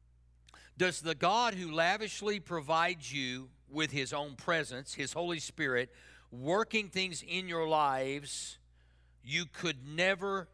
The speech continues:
do for yourselves? Does he do these things because of your strenuous moral striving, or because you trust him to do them in you?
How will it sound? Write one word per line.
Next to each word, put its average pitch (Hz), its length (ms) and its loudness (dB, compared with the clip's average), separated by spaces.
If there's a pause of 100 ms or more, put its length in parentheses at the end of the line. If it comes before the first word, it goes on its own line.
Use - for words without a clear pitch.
(140)
do 165 280 0
for 151 240 -6
yourselves? 127 680 0 (320)
Does 196 320 2
he 190 240 -2 (140)
do 262 280 -2
these 254 360 -2
things 208 300 -2
because 175 720 -4 (360)
of 143 200 2
your 147 160 -4
strenuous 196 1040 -2
moral 165 640 -2
striving, 165 840 0 (500)
or 175 180 2
because 170 440 -2
you 151 120 -6
trust - 560 -2
him 165 340 0 (1040)
to 165 140 0
do 160 300 0
them 131 420 0 (680)
in 139 200 -4
you? 170 260 -4